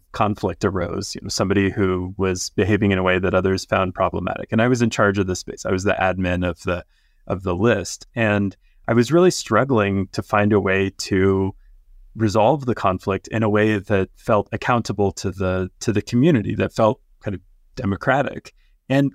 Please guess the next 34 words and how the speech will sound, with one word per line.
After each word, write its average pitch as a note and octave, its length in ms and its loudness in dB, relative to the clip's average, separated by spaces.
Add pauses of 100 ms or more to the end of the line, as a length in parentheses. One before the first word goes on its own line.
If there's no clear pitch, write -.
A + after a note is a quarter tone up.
meanwhile, C#3+ 580 4
I A2+ 100 -2
was A2 180 -2
having G#2 460 -2 (500)
phone A2+ 180 0
calls G2+ 300 0
with F#2+ 160 -4
my F#2+ 100 0
mother, F#2+ 560 2
who, F#2+ 420 0
um, F#2 380 0 (640)
uh, F#2 300 4 (180)
who G#2 400 2
is A2 140 0
a A2 60 2
member G#2 420 4
of G2 260 0 (240)
a F#2+ 320 0 (140)
garden G#2+ 320 2
club F#2+ 360 -4
in G2+ 120 -4
her G#2 120 -2
neighborhood, G2+ 600 -2 (400)
uh, F#2+ 200 -4
a G#2 80 -2
garden G#2+ 300 2
club G#2 380 -2
like G2 320 -4 (160)
many, F#2+ 280 0
many A2 240 4
garden F#2+ 320 -2
clubs F#2+ 380 -2
all F#2+ 220 -2
around G#2 580 0